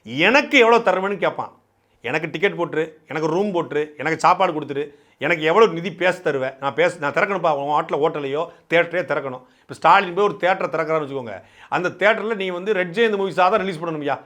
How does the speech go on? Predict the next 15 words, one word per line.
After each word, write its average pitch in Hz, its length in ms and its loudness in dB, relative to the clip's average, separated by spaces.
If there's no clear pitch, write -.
அதுவும் 151 300 0
அக்ரிமெண்ட் 160 320 -6
போட்டு 139 200 -6
வந்துருவாங்க. 101 360 -12
இல்ல 185 320 2
மேகனா 196 180 2
மூவிஸ், 180 320 -2
அஞ்சுகம் 180 380 0
பிக்சர்ஸ், 170 360 -6
கிளவுட் 185 280 2
நைன் 180 160 -2
மூவிஸ் 180 240 -6
இதான் 180 260 -2
ரிலீஸ் 165 260 -6
பண்ணணும். 131 300 -10